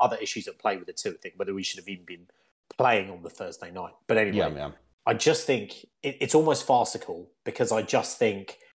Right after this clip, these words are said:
Speaker 1: like, why, why would you wanna play defense?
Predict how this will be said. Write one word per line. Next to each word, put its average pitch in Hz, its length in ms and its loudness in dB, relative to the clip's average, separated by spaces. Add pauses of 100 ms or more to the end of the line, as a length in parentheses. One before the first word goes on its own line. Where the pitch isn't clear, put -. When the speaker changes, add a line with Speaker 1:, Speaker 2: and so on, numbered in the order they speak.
(180)
Speaker 1:
like, 131 340 4
why, 123 140 8
why 131 360 4
would 151 160 2
you 127 80 -2
wanna 113 220 -2
play 117 360 0
defense? - 760 -10